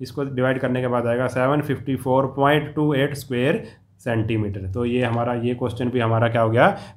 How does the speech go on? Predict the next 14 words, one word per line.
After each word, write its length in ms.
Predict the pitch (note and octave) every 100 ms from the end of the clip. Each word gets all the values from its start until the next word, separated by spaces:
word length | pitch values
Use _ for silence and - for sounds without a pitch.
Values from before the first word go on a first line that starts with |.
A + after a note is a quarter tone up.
| -
कंप्लीट 380 | A2+ A#2+ B2+
हो 100 | C3
गया। 180 | B2+ C#3+ F3 - - -
अब 180 | A#2
इसका 440 | B2 B2+ B2 - A#2+
नेक्स्ट 340 | A#2 A#2 -
क्वेश्चन 300 | - B2 C3+
देखते 240 | B2 A#2+ C#3+
हैं, 80 | C3
नेक्स्ट 220 | A#2+ -
क्वेश्चन 300 | B2+ A2 B2
में 160 | A#2+
क्या 160 | A#2+ A#2
है। 460 | A#2 C#3+ D#3 -